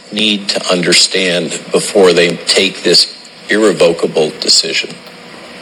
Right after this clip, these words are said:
The first is that a viral gene will be injected into your parent's cells. This gene forces your child's body to make toxic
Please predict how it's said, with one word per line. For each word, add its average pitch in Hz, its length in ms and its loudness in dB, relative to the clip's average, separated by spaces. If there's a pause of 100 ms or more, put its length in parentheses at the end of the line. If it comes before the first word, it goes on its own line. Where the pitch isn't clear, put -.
(2000)
The - 80 2
first - 420 2
is - 200 2
that 110 100 0
a 95 40 -4
viral 120 420 2
gene 90 460 -2 (200)
will 95 100 -4
be - 140 0
injected - 560 0 (100)
into 107 300 0
your 95 160 -2
parent's 98 520 -2
cells. - 880 -2 (1120)
This - 200 2
gene 147 280 0
forces 127 520 0
your 117 100 -4
child's 107 500 2
body - 520 -6 (480)
to - 120 -6
make 196 320 -4 (120)
toxic 107 460 -2